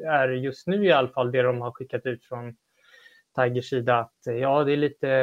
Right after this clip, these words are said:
ja, vad var det? Skenben, vadben och så vidare, men att han ska vara vaken efter att ha opererat och, eh, allting. Så att, eh, när man ser de här bilderna så är man ju,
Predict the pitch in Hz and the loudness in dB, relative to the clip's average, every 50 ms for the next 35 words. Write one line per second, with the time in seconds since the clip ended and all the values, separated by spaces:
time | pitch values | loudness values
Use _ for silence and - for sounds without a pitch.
0 | 131 131 131 - - - - - 131 131 - - - - _ _ _ _ - - | 4 2 2 0 -4 -8 -10 -14 -18 -20 -20 -20 -20 -20 _ _ _ _ -8 -2
1 | 165 165 170 175 185 165 143 - - - - - 196 185 175 170 160 151 147 139 | 2 2 4 6 6 6 6 4 -2 -8 -6 -2 2 4 4 4 2 0 -2 -2
2 | 160 160 160 156 156 151 151 135 147 151 147 143 131 123 123 139 147 147 147 147 | 0 0 0 0 -2 -4 -6 -4 -2 0 0 0 0 -2 -2 -2 -2 0 0 0
3 | 143 143 139 139 135 135 139 147 139 139 139 139 139 135 - - 139 135 139 127 | 0 -2 -4 -6 -6 -6 -6 -4 -4 -2 -2 -2 -4 -4 -6 -6 -4 -4 -4 -2
4 | 123 135 131 131 131 127 131 131 131 131 127 - - 131 127 127 - 135 131 127 | 0 2 2 4 4 2 2 0 -2 -2 -2 -4 -4 -6 -6 -4 -2 -2 0 0
5 | 127 127 123 123 127 123 120 120 120 117 139 143 127 - - _ - 202 202 196 | 0 0 0 2 2 2 2 0 0 2 2 2 2 2 -2 _ -6 -4 -4 -4
6 | 196 175 175 _ - 160 156 151 151 - 135 131 131 131 127 127 123 123 _ _ | -4 -6 -6 _ -4 -4 -4 -4 -6 -6 -4 -2 0 0 0 0 -2 -4 _ _
7 | - - 127 120 120 117 117 117 117 120 120 120 120 123 127 123 _ - 127 117 | -10 -8 -6 -6 -4 -6 -6 -6 -6 -8 -8 -8 -6 -6 -8 -8 _ -14 -16 -16
8 | 117 _ - 131 120 _ _ _ - 131 123 120 - _ _ _ _ _ _ _ | -16 _ -10 -10 -10 _ _ _ -6 -6 -6 -6 -8 _ _ _ _ _ _ _
9 | _ _ _ _ _ _ _ - 147 131 135 143 131 - 180 170 160 160 147 139 | _ _ _ _ _ _ _ -8 -6 -4 -4 -2 0 4 6 6 6 6 4 0
10 | 156 151 151 147 190 196 190 185 160 151 139 143 151 131 127 123 131 131 123 123 | -2 -4 -4 -2 -2 -2 0 0 0 -2 0 0 0 0 0 0 0 0 -2 -2
11 | 123 - 139 131 123 123 127 127 127 127 127 127 127 123 123 123 123 123 127 127 | -4 -4 -2 0 0 2 2 0 0 -2 -2 -4 -4 -4 -6 -6 -6 -6 -8 -10
12 | 143 147 | -12 -14